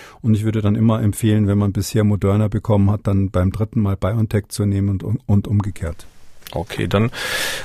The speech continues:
Speaker 2: ähm, eine Mail, die uns erreicht hat aus dem Landkreis Augsburg. Ähm, ich, äh, dreiunddreißig Jahre, bin seit vier Monaten doppelt BioNTech geimpft, hatte bei beiden Impfungen keinerlei Nebenwirkungen. Meine Frau,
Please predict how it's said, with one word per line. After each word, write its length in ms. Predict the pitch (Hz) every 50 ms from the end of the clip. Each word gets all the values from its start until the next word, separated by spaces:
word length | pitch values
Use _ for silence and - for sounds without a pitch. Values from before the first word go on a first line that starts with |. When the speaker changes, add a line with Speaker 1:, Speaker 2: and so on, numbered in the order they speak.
| -
Speaker 2:
ähm, 760 | - 107 104 101 101 98 98 98 101 104 104 101 101 110 120 123
eine 300 | 117 110 110 107 104 101
Mail, 500 | 98 98 98 95 98 107 131 165 180 175
die 100 | 160 156
uns 140 | 160 151 -
erreicht 380 | 139 113 113 127 123 - - -
hat 160 | 127 - -
aus 180 | 110 107 -
dem 200 | - - 107 104
Landkreis 640 | 98 98 98 101 - - - - 98 95 - - - - - -
Augsburg. 960 | - 123 147 170 - - - - - 117 104 120 113 101 92 87 - - - - - - - - - - - - - - 240
Ähm, 540 | 185 120 95 90 90 90 92 90 90 90 - - - - - - - - - - - - -
ich, 360 | 139 180 - - - - -
äh, 460 | 160 - - 131 127 127 123 - 139
dreiunddreißig 640 | 139 135 113 104 113 131 123 117 117 117 - 123 107
Jahre, 240 | 113 110 123 120 110
bin 140 | 107 113 110
seit 160 | 113 101 -
vier 160 | - 127 120
Monaten 400 | 113 113 110 107 104 - 104 95
doppelt 360 | - 110 110 113 113 101 -
BioNTech 440 | - 95 92 95 120 151 - - 127
geimpft, 420 | - 131 120 131 135 131 - - 110
hatte 180 | 107 - 110
bei 140 | 104 104 95
beiden 300 | 92 90 95 101 104 104
Impfungen 360 | 107 101 - - 101 95 92
keinerlei 460 | - - 98 98 98 101 95 95 95
Nebenwirkungen. 640 | 92 87 87 90 87 90 85 80 78 - 87 85 80 80
Meine 240 | 85 90 98 98
Frau, 560 | - - - - - 104 120 143 123 85 71